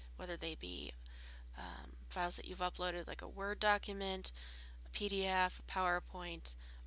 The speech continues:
or Google files that you've created with Google Docs, Slides, or Sheets. Okay, so just as an overview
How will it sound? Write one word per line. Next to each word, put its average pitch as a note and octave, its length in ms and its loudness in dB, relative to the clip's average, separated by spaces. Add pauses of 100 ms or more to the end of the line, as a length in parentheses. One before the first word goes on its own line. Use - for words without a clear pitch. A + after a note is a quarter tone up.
or F#3+ 640 6
Google F3+ 420 0 (220)
files - 520 2
that - 160 -4
you've - 160 -8
created - 480 -2 (460)
with - 100 -8
Google - 420 -6 (180)
Docs, - 360 4
Slides, E3 580 4
or F3+ 220 -4
Sheets. - 640 4 (1500)
Okay, - 180 -10 (280)
so F#3+ 300 2
just - 200 8
as A3 120 6
an G#3+ 100 4
overview G3+ 580 4